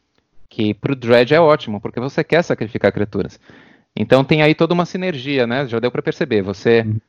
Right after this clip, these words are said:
Speaker 1: tem cartas que vão colocando outras cartas no cemitério. Ao fazer isso, você ganha criaturas. Ao ganhar criaturas, você consegue matar suas criaturas e ganhar tokens permanentes.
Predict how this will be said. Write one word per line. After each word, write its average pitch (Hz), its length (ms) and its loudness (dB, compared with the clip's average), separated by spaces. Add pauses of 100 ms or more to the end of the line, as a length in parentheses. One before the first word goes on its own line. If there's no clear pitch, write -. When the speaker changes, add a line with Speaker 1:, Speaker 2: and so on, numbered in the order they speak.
(100)
Speaker 1:
tem 117 140 -4
cartas 120 340 2
que 113 100 -8
vão 120 100 -4
colocando 147 680 -4
outras 139 440 -2
cartas 120 280 0
no 117 80 -8
cemitério. 117 640 0
Ao 131 140 2
fazer 135 280 -2
isso, 123 220 -6
você 117 240 -6
ganha 156 320 0
criaturas. 160 720 -2 (260)
Ao 127 160 2
ganhar 139 300 0
criaturas, 135 560 -2
você 120 480 0 (180)
consegue 127 440 -2
matar 165 340 0
suas 156 180 -8
criaturas 147 440 -4
e 131 40 0
ganhar 127 260 2
tokens 120 520 -4
permanentes. 160 720 -4